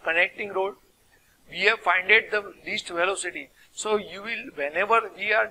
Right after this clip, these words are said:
discussing any point on a link, then we will use the rule number four for the velocity of any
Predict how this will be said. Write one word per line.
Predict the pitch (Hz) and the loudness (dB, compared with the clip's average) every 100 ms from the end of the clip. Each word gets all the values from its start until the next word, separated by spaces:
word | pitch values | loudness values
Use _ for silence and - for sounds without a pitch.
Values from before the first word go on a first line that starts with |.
| - | -6
discussing | - - 196 226 196 _ - | -14 -6 -6 -6 -12 _ -8
any | 156 220 - - | -6 -6 -10 -4
point | 170 202 240 - | 4 4 4 4
on | 220 | 2
a | 233 220 | 2 0
link, | 240 311 - _ _ _ _ _ | -4 -6 -16 _ _ _ _ _
then | 151 180 190 | -2 -2 -2
we | |
will | 185 190 165 202 | -12 -14 -12 -12
use | 190 | -2
the | 190 | -2
rule | 160 180 | -2 -4
number | 180 175 180 - | -4 -2 -4 -4
four | 170 185 196 - _ _ _ | -2 -2 -4 -10 _ _ _
for | - 165 165 | 6 6 8
the | 190 180 | 4 4
velocity | 139 160 190 180 185 | 4 2 2 -4 -2
of | 170 165 - _ _ | 0 0 -6 _ _
any | 151 190 240 | 2 2 0